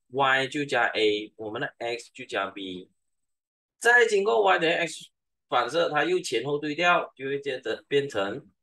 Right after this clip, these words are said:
X 加 B，Y 加 A。如果我看前跟后，X Y变成 X 加 B，Y 加 A，也就是说，我可以用一个平移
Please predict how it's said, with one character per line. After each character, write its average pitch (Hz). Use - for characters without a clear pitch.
X 127
加 120
B，Y 110
加 95
A。 90
如 285
果 285
我 170
看 -
前 214
跟 220
后 233
，X 185
Y 180
变 214
成 151
X 165
加 147
B，Y 135
加 131
A， 127
也 127
就 220
是 240
说， 156
我 110
可 165
以 165
用 185
一 220
个 220
平 151
移 123